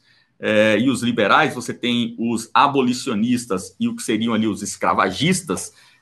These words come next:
eh, no fim do Império, e você tem os personagens todos tendo que tomar decisões muito sérias. Por exemplo,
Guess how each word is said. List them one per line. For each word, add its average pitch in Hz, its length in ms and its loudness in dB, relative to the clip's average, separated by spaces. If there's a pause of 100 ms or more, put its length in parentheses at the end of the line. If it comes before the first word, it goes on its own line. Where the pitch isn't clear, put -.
eh, 95 760 2 (200)
no 120 220 2
fim 113 240 -2
do 123 120 0
Império, 143 560 0 (520)
e 220 400 2 (160)
você 185 380 2
tem 143 460 -2
os 220 180 -2
personagens 143 800 -2
todos 165 360 0
tendo 190 260 -2
que 208 100 -16
tomar 175 260 0
decisões 165 440 -4
muito 185 200 -8
sérias. 156 380 -2
Por 151 160 -4
exemplo, 110 260 -4